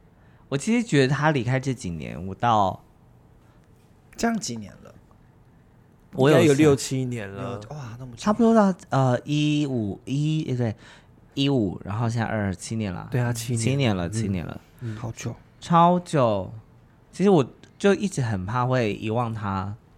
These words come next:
Speaker 1: 的任何一些事情。
Speaker 2: 哦，我觉得好像我是因为有很常跟你们联络，不然我也会开始越来越模糊欸。
Speaker 3: 对啊，对于他的印象会啊。
Speaker 2: 嗯。
Speaker 1: 是不是？因为我们也开始慢慢在淘汰一些记忆啦，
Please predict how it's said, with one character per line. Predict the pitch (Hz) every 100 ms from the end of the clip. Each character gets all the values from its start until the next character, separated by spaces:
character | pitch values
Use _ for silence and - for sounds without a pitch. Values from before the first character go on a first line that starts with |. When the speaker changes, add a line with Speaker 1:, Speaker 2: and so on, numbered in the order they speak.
| _ -
Speaker 1:
的 | 98
任 | 98 127
何 | 107 98
一 | 95
些 | 98 95
事 | - 85
情。 | - - - 104 _ _ - _ - - - -
Speaker 2:
哦， | 135
我 | 131
觉 | 131
得 | 160
好 | 170 127
像 | 160
我 | 135
是 | 113
因 | 139
为 | 143
有 | 120
很 | 117
常 | 110 110
跟 | 120
你 |
们 | 120 107
联 | 90
络， | 117
不 | 131
然 | 117 104
我 | 98
也 | 107
会 | 113
开 | 117 110
始 | 95
越 | 101
来 | 82
越 | 90
模 | 92 62
糊 | - - -
欸。 | - - _ -
Speaker 3:
对 | 135
啊， | 117 113 -
对 | 143 123
于 |
他 | 123 120
的 |
印 | 120 113
象 | 117 110
会 | 107 92
啊。 | 104 117
Speaker 2:
嗯。 | 113 101
Speaker 1:
是 | -
不 | 156
是？ | 147 165
因 | 202
为 |
我 | 202
们 | 120 101
也 | 98
开 | 139 170
始 | 143 117
慢 | 143 151
慢 | 139
在 | 143
淘 | - 98
汰 | 107
一 | 113
些 | 110
记 | 104 - 98 90
忆 | -
啦， | 117